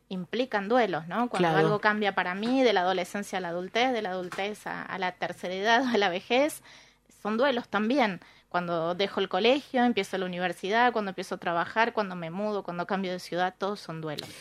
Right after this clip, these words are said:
Speaker 2: Yo pensaba en, a ver, rupturas matrimoniales.
Speaker 1: Sí.
Speaker 2: Entonces hay amigos que son de la pareja, pero
Speaker 1: Sí.
Speaker 2: amigos que uno tiene, adopta porque vino de, de,
Speaker 1: Ujú.
Speaker 2: eran amigos de tu pareja.
Speaker 1: Sí.
Speaker 2: Y cuando se termina,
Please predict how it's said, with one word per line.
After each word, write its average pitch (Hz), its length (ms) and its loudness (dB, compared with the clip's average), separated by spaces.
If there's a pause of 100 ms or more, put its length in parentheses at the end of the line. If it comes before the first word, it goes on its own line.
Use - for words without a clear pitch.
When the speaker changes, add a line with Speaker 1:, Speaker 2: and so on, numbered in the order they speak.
(140)
Speaker 2:
Yo 208 100 8
pensaba 220 640 8
en, 160 320 0 (160)
a 147 80 2
ver, 160 380 4
rupturas 165 520 6
matrimoniales. 156 920 0
Speaker 1:
Sí. - 180 -4
Speaker 2:
Entonces 175 320 2
hay 180 200 4
amigos 208 500 6
que 175 80 -8
son 185 260 0
de 175 80 2
la 160 160 0
pareja, 214 460 6
pero 185 180 4
Speaker 1:
Sí. 170 60 6
Speaker 2:
amigos 202 300 4
que 180 100 -2
uno 180 240 2
tiene, 190 400 0
adopta 180 500 4
porque 151 280 -2
vino 160 440 -2
de, 147 280 2
de, 135 160 -2
Speaker 1:
Ujú. 131 140 -4
Speaker 2:
eran 165 200 4
amigos 175 360 0
de 156 100 -2
tu 147 140 -8
pareja. 147 460 -4
Speaker 1:
Sí. - 260 -2 (140)
Speaker 2:
Y 165 80 -2
cuando 165 300 2
se 165 120 -2
termina, 175 680 4